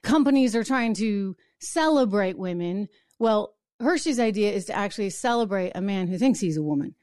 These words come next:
But forget about that for a moment, because this is nothing but a ridiculous P R attempt to try and distract from the real issue at hand. The real issue is the safety of the chocolate itself. According to a new report, Hershey's chocolate is quite likely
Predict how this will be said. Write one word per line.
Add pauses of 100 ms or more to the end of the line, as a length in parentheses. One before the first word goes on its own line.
(460)
But
forget
about
that
for
a
moment, (440)
because
this
is
nothing
but
a
ridiculous
P
R
attempt
to
try
and
distract
from
the
real
issue
at
hand. (220)
The
real
issue
is
the
safety
of
the
chocolate
itself. (240)
According
to
a
new
report,
Hershey's
chocolate
is
quite
likely